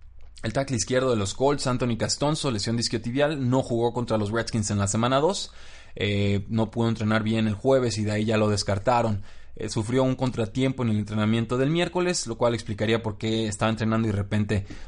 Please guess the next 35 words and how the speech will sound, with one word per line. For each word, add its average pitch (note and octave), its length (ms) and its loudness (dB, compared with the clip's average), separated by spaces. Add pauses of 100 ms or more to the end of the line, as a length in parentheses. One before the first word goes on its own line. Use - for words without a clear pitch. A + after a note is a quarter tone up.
(100)
de-, - 200 -6
desapareció. G2 840 -2 (720)
Su A#2+ 140 -4
suplente A2+ 460 0
es G#2+ 220 -2
Joe A2+ 320 4
Haig. F#2+ 320 -6 (560)
Los C#3+ 220 0
Gigantes E3+ 380 0
de D#3 60 2
Nueva D3 140 4
York E3+ 240 2
perdieron C#3+ 320 2
a C3+ 60 2
su A2 140 -2
centro, C#3 600 0
John B2+ 160 0
Jala-, A#2 420 -4
John B2+ 180 0
Jalapio, C3 600 0 (520)
eh, A#2 180 -4
se A#2+ 160 0
rompió C3 460 0
el B2+ 160 0
tobillo, C#3+ 500 2 (380)
pierde B2 400 2
el A2 60 0
resto, A#2+ 340 -2
se A2 140 0
pierde C#3 180 2
el A#2 60 0
resto B2 220 0
de A#2 40 4
la A2+ 100 4
temporada. C3 600 2